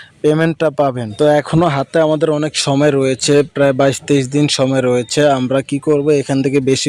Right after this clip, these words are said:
বেশি চাবিগুলো কালেক্ট করব। এখানে ওই যে আপনি যা বলেন, এই যে এখানে কয়েন বলেন, আপনার এই যে ডেইলি চিপার বলেন, তারপরে এই যে ডেইলি কাম্বো, এগুলো কিছুই না। এগুলোর উপরে আপনি এখান থেকে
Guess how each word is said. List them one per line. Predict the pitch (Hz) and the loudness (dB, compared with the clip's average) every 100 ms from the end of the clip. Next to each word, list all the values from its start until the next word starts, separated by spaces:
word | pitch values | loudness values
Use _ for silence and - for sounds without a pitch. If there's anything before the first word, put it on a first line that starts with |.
| 143 | 0
বেশি | 135 151 | 2 0
চাবিগুলো | 135 127 139 139 156 143 | -2 0 0 0 0 0
কালেক্ট | 135 127 - | -2 -2 -4
করব। | 139 120 107 - - - - - 135 | -2 -2 -4 -6 -14 -20 -20 -4 -2
এখানে | 156 156 156 | 0 2 2
ওই | 147 | 2
যে | 151 139 | 0 0
আপনি | 156 160 165 143 | 0 2 2 2
যা | 139 143 147 | 0 2 2
বলেন, | 139 135 135 | 0 -4 -2
এই | |
যে | 135 131 | -2 0
এখানে | 143 143 - | 0 0 0
কয়েন | 139 139 139 131 | 0 0 -2 -4
বলেন, | 131 131 131 135 - - _ 135 | -4 -4 -6 -10 -16 -20 _ -6
আপনার | 123 139 131 | -2 -2 0
এই | 131 | 0
যে | 135 123 | -2 0
ডেইলি | 139 139 135 | 0 0 -2
চিপার | - 135 139 131 131 | -2 0 0 0 0
বলেন, | 131 131 131 127 | 2 2 0 0
তারপরে | 127 120 131 135 131 | -2 -2 -2 0 0
এই | 127 | 2
যে | 135 127 | -2 0
ডেইলি | 131 135 - | 0 -2 0
কাম্বো, | 135 135 131 139 151 | 0 0 -2 0 0
এগুলো | 143 156 151 - | 0 0 0 -2
কিছুই | 151 170 151 131 | -2 0 0 0
না। | 120 131 | -2 -2
এগুলোর | 135 147 151 151 | 0 0 0 0
উপরে | 156 156 139 | 0 0 0
আপনি | - 147 | 0 -2
এখান | 131 135 | 0 -2
থেকে | 139 | 0